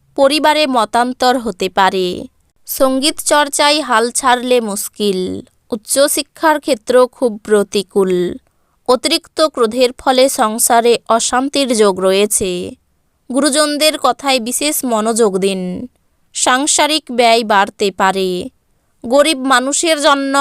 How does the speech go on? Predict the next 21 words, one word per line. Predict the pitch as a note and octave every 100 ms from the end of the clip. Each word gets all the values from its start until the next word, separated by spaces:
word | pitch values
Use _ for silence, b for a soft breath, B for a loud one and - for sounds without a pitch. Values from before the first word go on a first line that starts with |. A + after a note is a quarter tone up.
| D4
কিছু | C4 - C4
করতে | A3 G#3 - A#3
পেরে | A#3 G#3+ G3+ G#3 - _ _ _ G#3
আনন্দ | G#3 G#3+ A3+ G3+
পাবেন। | F#3+ F#3 G3+ F#3+ F#3+ G3+ - _ _ _ _ -
ব্যবসায় | C#4 C4 E4+ - E4+ E4+
সুখবর | - C4+ - - B3 C#4
আসতে | B3+ G3 - G3
পারে। | G3 G3+ G3 F#3+ F#3 C4 - _ _ _ _
রক্তচাপ | - B3 B3+ _ D#4+ E4 D#4+ -
নিয়ে | C#4+ C4+ C4 C4
চিন্তা | C4 A#3+ B3 B3+ B3
বাড়তে | A#3 F#3+ G3+ - F#3+
পারে। | - F#3 F#3 F#3 - - _ _ _ _ _ _
অন্যের | C4+ C4+ C#4 E4 E4
কাছে | D#4+ D#4+ D#4+ C#4+
অর্থ | B3 - C#4 C4+
সাহায্য | B3 A#3 A3+ G3+ B3
নিতে | A#3 G#3+ A3+
হতে | A#3+ G#3 F3+
পারে। | - F#3+ F3+